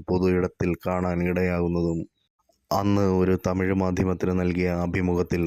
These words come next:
താൻ ചെന്നൈയിൽ തന്നെയുണ്ടെന്നും തനിക്ക് ഒരു അസുഖവുമില്ല എന്നും കനക വ്യക്തമാക്കുന്നുണ്ട്. എന്നാൽ വീണ്ടും അടുത്തിടെ നടിയെ പൊതുയിടത്തിൽ കണ്ടപ്പോൾ ഒരിക്കലും തിരിച്ചറിയപ്പെടാൻ സാധിക്കാത്ത വിധമായിരുന്നു.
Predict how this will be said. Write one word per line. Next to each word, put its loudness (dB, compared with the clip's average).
താൻ -2
ചെന്നൈയിൽ -2
തന്നെയുണ്ടെന്നും 0
തനിക്ക് -2
ഒരു 0
അസുഖവുമില്ല -2
എന്നും 0
കനക -2
വ്യക്തമാക്കുന്നുണ്ട്. -2
എന്നാൽ 2
വീണ്ടും 2
അടുത്തിടെ 0
നടിയെ 2
പൊതുയിടത്തിൽ 0
കണ്ടപ്പോൾ 0
ഒരിക്കലും 0
തിരിച്ചറിയപ്പെടാൻ -2
സാധിക്കാത്ത -2
വിധമായിരുന്നു. 0